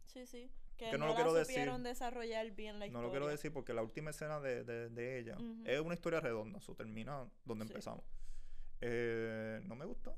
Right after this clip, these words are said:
Speaker 2: porque
Speaker 1: Sí, sí.
Speaker 2: maybe ahí es que está el tema de cat person. No van a ver gatitos en esta película.
Speaker 1: <laughs>
Speaker 2: No, esta película no es de gatitos, personas vestidas de gatito.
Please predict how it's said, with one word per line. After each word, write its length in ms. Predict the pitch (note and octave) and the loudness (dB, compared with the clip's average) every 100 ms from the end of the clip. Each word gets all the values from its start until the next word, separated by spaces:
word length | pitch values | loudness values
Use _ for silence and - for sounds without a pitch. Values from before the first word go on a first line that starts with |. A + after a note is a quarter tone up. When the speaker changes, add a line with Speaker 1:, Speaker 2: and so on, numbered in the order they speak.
| - | 0
Speaker 2:
porque 320 | C3+ - A#2 A#2 - | 0 -2 -2 -2 -4
Speaker 1:
Sí, 60 | |
sí. 80 | - | -6
Speaker 2:
maybe 340 | A#2 B2 C#3+ E3+ | -4 -4 0 2
ahí 100 | E3+ | 2
es 60 | E3+ | 2
que 120 | F3 | -2
está 200 | E3 E3+ | 0 -2
el 100 | E3 | 0
tema 260 | D#3 E3 | -2 0
de 100 | D#3+ D#3 | 0 0
cat 240 | D#3 - | -2 0
person. 420 | D#3 E3+ G#3 G3+ | -2 -2 -4 -2
No 80 | C3 | 0
van 140 | A#2+ | 2
a 40 | D#3+ | 2
ver 120 | D#3+ | 2
gatitos 380 | C#3+ A2+ A2+ B2 | 2 0 -2 -4
en 60 | A2 | -4
esta 140 | - | -8
película. 420 | - - - F3 | -6 -6 -6 -6
Speaker 1:
<laughs> 300 | A#3+ A3+ E3+ - - - | -6 -6 -8 -10 -12 -8
Speaker 2:
No, 100 | G3 | -8
esta 180 | - B2 | -4 -2
película 300 | B2+ A#2+ B2 | 0 -2 -4
no 100 | A#2 | -4
es 100 | A2+ | -4
de 100 | A2+ | -4
gatitos, 420 | A2 G#2+ A2 - | -2 -2 0 0
personas 440 | - A2+ A2 G#2+ A2+ | -2 -4 -4 -4 -4
vestidas 300 | A2 A#2+ A2 | -6 -6 -6
de 60 | A2+ | -6
gatito. 340 | - B2+ | 0 4